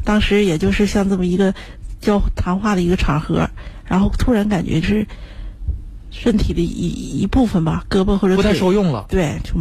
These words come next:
Speaker 1: 就是麻的感觉。
Speaker 2: 嗯。
Speaker 1: 就特别及时的上了群力的医大分院。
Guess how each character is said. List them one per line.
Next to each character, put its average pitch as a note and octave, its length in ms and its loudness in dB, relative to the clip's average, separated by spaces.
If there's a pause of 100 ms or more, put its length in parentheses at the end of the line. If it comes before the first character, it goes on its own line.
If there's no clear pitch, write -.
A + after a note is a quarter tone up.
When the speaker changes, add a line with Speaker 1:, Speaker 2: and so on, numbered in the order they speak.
(180)
Speaker 1:
就 F3 180 2
是 F3 160 2 (260)
麻 D#3 220 0
的 G3+ 80 2
感 D#3+ 180 -2
觉。 - 280 -4
Speaker 2:
嗯。 A#2 160 2 (160)
Speaker 1:
就 - 100 -4
特 - 160 2
别 A3+ 140 2
及 G#3 160 0
时 F#3 220 2
的 G3 220 2
上 G3 260 0
了 F3 280 2 (220)
群 F#3 200 -2
力 F#3+ 160 2
的 E3+ 80 2
医 E3 300 2
大 F3+ 140 2
分 E3+ 180 2
院。 F3+ 240 2